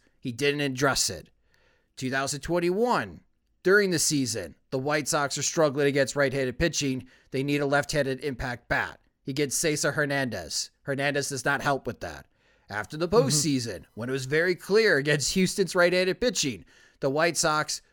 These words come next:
Speaker 1: could not muster enough extra base hits to overcome the Astros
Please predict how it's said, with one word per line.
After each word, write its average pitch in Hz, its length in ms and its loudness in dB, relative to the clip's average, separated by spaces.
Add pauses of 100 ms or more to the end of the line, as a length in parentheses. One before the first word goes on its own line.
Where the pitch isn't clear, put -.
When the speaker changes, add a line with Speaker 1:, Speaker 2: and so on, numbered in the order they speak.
(120)
Speaker 1:
could 156 160 0
not 151 300 2
muster 151 520 0
enough 147 400 -2
extra 143 320 -4
base 131 320 -2
hits - 420 0 (340)
to 156 240 -4
overcome 156 640 0
the 135 160 -4
Astros 143 560 0